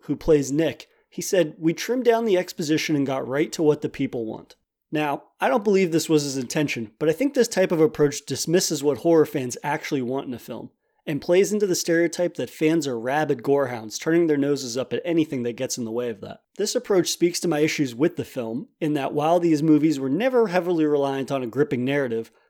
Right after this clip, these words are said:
the complete absence of anything other than a bare-bones approach makes for an underwhelming experience, let alone not a fitting end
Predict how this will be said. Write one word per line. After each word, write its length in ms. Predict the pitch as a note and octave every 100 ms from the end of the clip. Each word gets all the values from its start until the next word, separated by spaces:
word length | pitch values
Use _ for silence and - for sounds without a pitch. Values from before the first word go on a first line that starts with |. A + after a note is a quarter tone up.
| -
the 80 | D3
complete 360 | C#3 - G#3 F3
absence 440 | D3+ - D3+ C3
of 120 | B2
anything 340 | C#3 D3 D#3 D#3
other 200 | E3 D3
than 200 | C#3+ C3+
a 60 | B2
bare-bones 520 | - C#3 C#3 C3+ A#2
approach 480 | A#2+ G#3 F3 - - _ -
makes 200 | G#3 -
for 160 | G#3
an 60 | D#3
underwhelming 600 | D#3 D3+ C3 C3+ C3 A#2
experience, 600 | G#2+ - C#3 A#2+ G#2 - - _ -
let 160 | E3+
alone 440 | F3+ D#3+ D#3+ B2+ B2 -
not 360 | C3+ D3+ -
a 60 | D#3
fitting 400 | - D3+ C3+ C3+
end 340 | C3+ B2+ A#2+